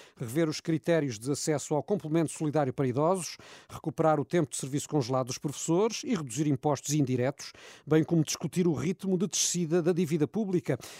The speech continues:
Já José Luís Carneiro quer, entre outras prioridades, orientar a governação para o crescimento da economia e do emprego, com um trabalho digno e melhores salários, nomeadamente aproximar o salário mínimo ao de Espanha, e valorizar as pensões, mas mantendo as chamadas contas certas.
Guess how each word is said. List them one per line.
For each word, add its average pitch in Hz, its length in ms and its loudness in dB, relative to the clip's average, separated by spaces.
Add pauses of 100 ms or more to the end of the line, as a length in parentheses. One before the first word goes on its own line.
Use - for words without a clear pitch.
(140)
Já 143 240 0
José 123 240 0
Luís 151 160 -2
Carneiro 139 440 0
quer, 151 160 0
entre 156 220 0
outras 147 260 -2
prioridades, 135 720 -2
orientar 135 460 0
a - 20 0
governação 147 560 0
para 139 140 -2
o 123 40 -4
crescimento 147 440 -2
da 135 80 2
economia 131 360 0
e 123 60 0
do 139 140 2
emprego, 185 440 2 (380)
com 143 140 0
um 135 80 2
trabalho 135 360 0
digno 127 380 0
e 123 60 2
melhores 123 320 -2
salários, 208 560 2
nomeadamente 123 480 -2
aproximar 139 500 -2
o 123 40 -4
salário 147 360 0
mínimo 143 400 4 (220)
ao 156 140 2
de 120 100 -4
Espanha, 165 560 4 (320)
e 202 140 -2
valorizar 175 480 0
as - 80 -6
pensões, 175 680 0
mas 202 220 2
mantendo 170 480 2
as 135 60 -2
chamadas 131 440 -2
contas 160 460 -2
certas. 120 460 -2